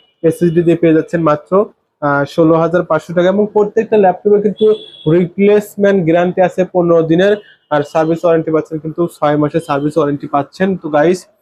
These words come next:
এরপরে আমরা যে ল্যাপটপটা দেখাবো গাইস, আহ, এটা মূলত হলো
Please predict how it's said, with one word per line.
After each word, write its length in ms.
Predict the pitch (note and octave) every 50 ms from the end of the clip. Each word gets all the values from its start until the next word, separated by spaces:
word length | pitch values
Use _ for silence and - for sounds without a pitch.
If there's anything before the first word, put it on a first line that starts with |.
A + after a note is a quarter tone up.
| _ _ _ _ _ _ - E3+ F3+
এরপরে 520 | F#3+ F#3+ - A3+ A3 G#3+ F#3+ G3 A3 A#3+ - _ _ _ _ _
আমরা 240 | F#3 F#3 G3 F#3+ F#3
যে 180 | E3+ F3+ F#3+
ল্যাপটপটা 320 | F#3+ F#3+ F#3 F#3+ G3+ G3+ G3
দেখাবো 380 | F3+ F#3 F3+ - G3+ G3 F#3+
গাইস, 420 | E3 D#3+ D#3+ E3+ F#3 F#3+ G4 - - _ _ _ _ _ _ _ _ -
আহ, 280 | E3 D#3+ E3 E3 F3 F#3
এটা 180 | F#3 F#3 G#3
মূলত 400 | G#3 G3+ G#3 G#3 G#3+ G#3+ G#3 -
হলো 540 | G#3+ G#3 G#3+ A3+ A3+ G#3+ G3+ G#3+ B3 C#4+ -